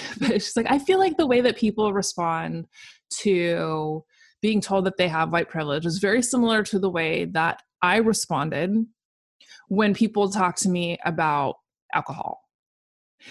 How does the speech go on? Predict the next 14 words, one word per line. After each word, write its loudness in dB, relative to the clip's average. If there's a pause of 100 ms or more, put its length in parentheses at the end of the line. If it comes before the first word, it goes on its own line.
(200)
And 6
that 2
kind 2
of 2
knee-jerk 2 (120)
defensiveness 0 (720)
of, 0
like, 2
"I 2
don't 4
have 0
a -18
problem, -2 (680)
right? -4